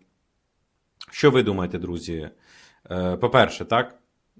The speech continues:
м, за кого б ви голосували на виборах? Можете не відповідати, бо я розумію, що це така штука приватна. Е, далі. І що ви думаєте? З приводу оцього, оцього взагалі формулювання, після військового стану будуть вибори.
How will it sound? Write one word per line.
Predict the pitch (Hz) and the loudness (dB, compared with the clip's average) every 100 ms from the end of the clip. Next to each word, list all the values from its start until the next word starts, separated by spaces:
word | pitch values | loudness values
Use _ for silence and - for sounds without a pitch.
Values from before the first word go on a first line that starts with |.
| _ - | _ -12
м, | 92 90 85 82 | -8 -8 -8 -12
за | 95 104 | -6 -4
кого | 107 139 | 0 0
б | |
ви | 107 | 2
голосували | 107 104 104 113 101 101 | 2 2 0 0 0 0
на | |
виборах? | 143 190 165 143 | -2 -2 -4 -4
Можете | 170 175 - | 0 0 0
не | 143 135 | 0 0
відповідати, | 139 135 165 170 117 | -2 0 2 2 -4
бо | 104 | -4
я | 104 107 | 0 0
розумію, | 101 101 104 | 0 -4 -6
що | 90 | -6
це | - 90 _ _ | -12 -14 _ _
така | 101 95 87 78 - | -14 -6 -4 -4 -10
штука | - 104 98 | -18 -12 -10
приватна. | 92 110 151 - 135 139 _ - - - - - | -6 -2 -2 -4 -12 -18 _ -20 -20 -18 -18 -16
Е, | - 107 98 98 95 95 | -6 -2 0 0 -2 -2
далі. | 101 98 90 | 0 0 -2
І | 117 | -4
що | 185 | -2
ви | 180 | 0
думаєте? | 147 131 85 78 82 - _ _ | 2 2 0 -4 -12 -20 _ _
З | - | -12
приводу | - 160 147 107 101 95 | 0 2 2 0 -2 -2
оцього, | 104 - 120 110 107 | -8 -4 0 2 0
оцього | 110 120 104 | -2 -2 -2
взагалі | 95 98 101 | -2 -2 -4
формулювання, | 98 101 104 127 175 175 160 170 - - | -6 -8 -6 -2 -2 -2 -8 -12 -20 -10
після | 160 - 123 | -8 -4 -4
військового | 107 - 113 101 | -4 -4 -4 -4
стану | 92 117 117 | -4 -6 -6
будуть | 95 90 87 | -6 -10 -10
вибори. | 82 76 76 | -12 -12 -16